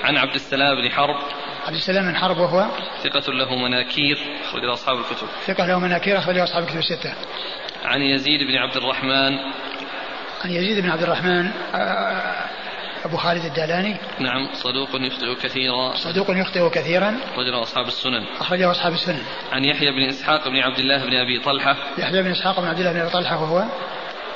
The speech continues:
Speaker 1: ثقة، أخرجه أبو داود.
Speaker 2: ثقة، أخرجه أبو داود.
Speaker 1: عن أمه حميدة أو عبيدة بنت رفاعة، بنت
Speaker 2: وهي،
Speaker 1: عبيد بن رفاعة.
Speaker 2: وهي مقبولة.
Speaker 1: أخرجها
Speaker 2: أخرج،
Speaker 1: أصحاب السنن.
Speaker 2: أخرجها أصحاب السنن.
Speaker 1: عن أبيها.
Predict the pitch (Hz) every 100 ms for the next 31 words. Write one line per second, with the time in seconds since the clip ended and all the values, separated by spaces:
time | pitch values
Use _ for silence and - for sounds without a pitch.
0 | - - - - - - - - - -
1 | - - 156 151 143 131 131 123 127 127
2 | 127 117 - - - - - 196 190 160
3 | 175 165 170 170 156 139 - - - -
4 | 139 147 151 139 135 135 139 135 143 147
5 | 147 135 139 135 127 127 143 139 135 127
6 | 135 139 127 120 135 127 113 - 135 170
7 | 165 127 131 139 160 147 131 127 117 123
8 | 110 170 160 175 165 170 180 165 170 -
9 | - - - - - - 127 123 123 123
10 | 120 120 - 113 104 - 175 170 160 165
11 | 151 - 143 - - - 131 143 139 135
12 | 143 127 127 123 123